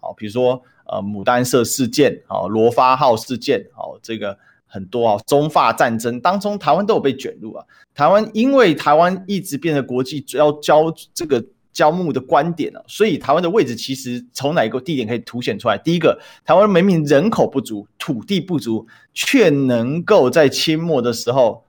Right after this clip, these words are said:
建省，为什么？这个建省本身就凸显出在国际这个所谓的大格局之下，在帝国主义的动荡大格局之下，台湾已经成为帝国主义进入到中国的前缘了。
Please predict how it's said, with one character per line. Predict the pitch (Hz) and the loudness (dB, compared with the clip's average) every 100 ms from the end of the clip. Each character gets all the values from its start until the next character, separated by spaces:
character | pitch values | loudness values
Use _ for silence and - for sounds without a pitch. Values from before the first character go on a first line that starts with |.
| _ | _
建 | - 156 101 | 0 0 0
省， | - 101 - _ _ _ | -6 -8 -10 _ _ _
为 | 180 196 | 4 4
什 | 147 110 | 4 -2
么？ | 95 - | -10 -6
这 | |
个 | 120 | -4
建 | - 285 185 | -2 0 2
省 | 143 127 | 0 0
本 | 123 120 | 0 -2
身 | 123 | -4
就 | 175 | -6
凸 | 165 - 147 | -6 -8 -6
显 | 202 131 104 | -2 -4 -4
出 | 98 131 135 | -8 -6 -4
在 | 143 131 | 0 -2
国 | - 120 117 | -2 -4 -2
际 | 143 143 175 120 - _ _ _ _ | -2 -4 -6 -6 -8 _ _ _ _
这 | 170 139 | 0 2
个 | 98 110 90 90 | 2 -2 -2 -4
所 | - - 101 | -8 -8 -4
谓 | 123 123 | 0 0
的 | 107 104 95 92 _ _ _ | 0 -4 -4 -6 _ _ _
大 | 214 135 | -4 -2
格 | 117 | -4
局 | 117 107 | -4 -8
之 | - 113 | -10 -4
下， | 123 95 - - | -2 -2 -6 -4
在 | 143 | -4
帝 | - | -2
国 | 127 127 | 0 0
主 | 117 | -2
义 | 123 | -4
的 | |
动 | 120 135 | -2 -2
荡 | 123 117 | 0 2
大 | 120 | 0
格 | 107 | -2
局 | 98 101 | -6 -10
之 | 110 | -10
下， | - 90 | -6 -6
台 | - 113 | -2 0
湾 | 127 185 | 2 2
已 | 196 101 | 0 -4
经 | 113 117 | -4 -6
成 | - 104 110 | -8 -10 -6
为 | 110 | -6
帝 | 110 123 | -4 -8
国 | 107 107 | -6 -10
主 | 104 98 - | -12 -20 -18
义 | 107 - _ _ | -18 -18 _ _
进 | - 175 | -4 0
入 | 143 | 2
到 | 139 127 | 4 2
中 | 131 156 165 | 2 2 0
国 | 165 98 | -4 -4
的 | 104 | -2
前 | 110 - 113 127 | -2 -4 -4 -2
缘 | 131 92 | -2 -2
了。 | 92 | -10